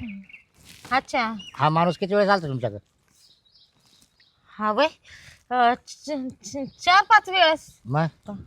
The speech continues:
Speaker 2: हा, मग? मग काय वसूल केली नाही त्यांच्याकडे?
Speaker 1: बया, बया, बया. हा, याच्याकडे वसुली करायची. अव,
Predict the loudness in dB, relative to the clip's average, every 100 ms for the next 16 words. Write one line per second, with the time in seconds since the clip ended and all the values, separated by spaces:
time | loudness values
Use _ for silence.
0 | _ -6 -4 0 0 0 -2 _ -20 _
1 | -20 _ _ _ _ _ _ -6 4 4
2 | 6 2 2 2 2 0 0 -4 -8 _
3 | _ _ _ _ _ _ _ -8 2 6
4 | 6 6 4 4 4 4 4 8 12 12
5 | 12 4 _ _ _ _ 2 4 2 2
6 | 2 2 0 6 6 6 6 4 4 -4
7 | -20 -20 -16 4 8